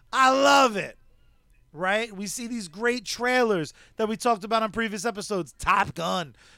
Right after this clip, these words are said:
Ghostbusters, eh, Bill and Ted Three is coming out. My life is going swell.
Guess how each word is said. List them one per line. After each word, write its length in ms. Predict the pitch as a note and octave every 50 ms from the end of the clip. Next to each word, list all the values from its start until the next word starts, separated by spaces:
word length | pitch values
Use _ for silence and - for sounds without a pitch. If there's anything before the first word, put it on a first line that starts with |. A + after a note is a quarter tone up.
| _ _ -
Ghostbusters, 840 | G#3 G#3+ A#3 A#3 G#3 - E3 F#3 G3 F3+ E3 - - E3+ D#3 - - _ _ _ _ -
eh, 240 | A#3 - - A#3+
Bill 320 | A3+ - - B3+ B3+ B3+ B3+
and 140 | B3 A#3 E3
Ted 240 | G3+ A3 A3+ F3
Three 260 | D3+ G#3 G3+ A#3 A#3 A3+
is 160 | A3 G3+ -
coming 300 | - G#3 G3+ F#3+ F#3+ F3+
out. 160 | E3+ E3 E3
My 220 | E3+ A3 C4 D4
life 520 | C#4+ C4 A#3+ G3+ F#3 E3 - - - - _ _ _ _ _ _ _ _ _ _ _ _ _ -
is 180 | F#3+ F#3 D3+
going 420 | - - C#4+ B3 A#3 A3+ A3+ G#3 F3
swell. 640 | - - - - F3+ E3+ G3 F#3 F3 D#3 C3 A2